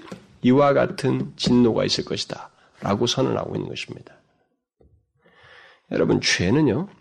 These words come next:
우리는 막 죄를 너무 우습게 알아가지고 뭐 죄 그냥 어쨌든 내가 잘못해서 실수, 연약해서 졌어요.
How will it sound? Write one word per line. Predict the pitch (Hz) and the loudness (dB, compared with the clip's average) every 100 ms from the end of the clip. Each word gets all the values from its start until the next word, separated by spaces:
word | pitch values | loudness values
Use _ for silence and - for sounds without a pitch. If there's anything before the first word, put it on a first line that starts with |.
| _ _ _ _ _ _ | _ _ _ _ _ _
우리는 | - 107 127 120 | -4 0 2 2
막 | - 269 294 139 | -2 -4 -4 -4
죄를 | 123 160 160 127 | -2 2 4 6
너무 | 147 143 | 6 4
우습게 | 143 - 170 | 2 2 4
알아가지고 | 120 117 123 | 4 2 0
뭐 | 147 | -2
죄 | - - | -2 -2
그냥 | 175 - | -2 0
어쨌든 | 170 165 170 | -2 -2 0
내가 | 143 147 | 0 0
잘못해서 | 147 143 147 | 2 2 2
실수, | 151 - 196 - 147 | -2 -6 -8 -4 0
연약해서 | 135 156 151 | 2 2 -2
졌어요. | 127 127 - - - | -6 -4 -4 -4 -6